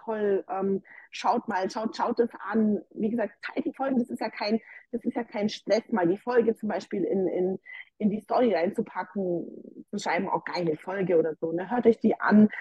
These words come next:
Ähm, die euren Freunden zu schicken, ich weiß es ja nicht, hört euch das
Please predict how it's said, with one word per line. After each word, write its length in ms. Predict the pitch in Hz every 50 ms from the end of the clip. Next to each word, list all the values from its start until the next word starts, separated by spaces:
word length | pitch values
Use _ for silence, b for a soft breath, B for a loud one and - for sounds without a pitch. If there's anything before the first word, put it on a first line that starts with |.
| B B B B B B B B B
Ähm, 340 | - 220 220 220 220 233 - - _ _ _ _
die 100 | - 262
euren 260 | - 233 240 262 269 -
Freunden 440 | - - 254 262 294 285 - 233
zu 140 | - - 262
schicken, 440 | 226 - - - 262 - - 277 254
ich 180 | 226 262 - -
weiß 200 | - - 294 269
es 120 | 277 254 -
ja 100 | 262 247
nicht, 260 | 247 247 240 - -
hört 160 | - 269 269 -
euch 140 | - 233
das 140 | - 240 240